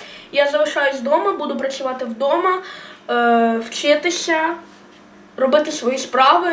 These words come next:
і так далі. Тому, чому б вам не попрацювати разом зі мною?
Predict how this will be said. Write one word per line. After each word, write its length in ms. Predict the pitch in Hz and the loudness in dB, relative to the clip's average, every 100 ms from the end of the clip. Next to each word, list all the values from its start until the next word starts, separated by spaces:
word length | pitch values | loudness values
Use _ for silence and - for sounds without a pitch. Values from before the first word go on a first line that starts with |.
| 311 | -2
і 80 | 269 | -4
так 220 | 269 277 | -2 0
далі. 340 | 220 175 170 - - - - - - - | 0 -2 -4 -10 -16 -20 -20 -20 -20 -2
Тому, 460 | 285 277 277 330 415 - - | 0 4 6 4 2 -8 -16
чому 340 | - 285 277 320 | -8 -6 -2 0
б 160 | 233 | 0
вам 320 | 233 247 285 415 403 - 262 | 4 6 4 0 -8 -12 -6
не 100 | 277 | 0
попрацювати 720 | 285 - - - 240 240 285 | 0 2 -2 0 2 4 4
разом 320 | 262 247 285 285 | 4 2 0 -4
зі 140 | 285 | -4
мною? 460 | 240 233 311 330 | 0 4 4 4